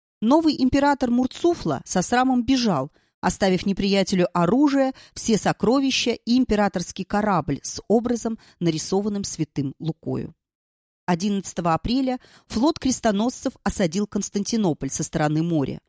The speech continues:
Произошла страшная битва. Крестоносцы вступили в город со всех концов – и с моря, и с суши. Греки бежали. Мурцуфла спасся во дворец Букалеоне,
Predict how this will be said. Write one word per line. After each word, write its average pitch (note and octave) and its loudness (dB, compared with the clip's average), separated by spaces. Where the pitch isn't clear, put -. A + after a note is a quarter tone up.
Произошла D#3+ -2
страшная F#3 0
битва. F#3 -4
Крестоносцы G#3 0
вступили G#3 -2
в E3+ -4
город F3+ 2
со G#3 0
всех - -2
концов – G3+ -2
и F3 0
с - -4
моря, A#3+ 0
и E3 0
с D#3+ -4
суши. - -6
Греки C4 2
бежали. A3 0
Мурцуфла C#4 -2
спасся B3+ -2
во F3+ -2
дворец E3 -2
Букалеоне, F#3+ 0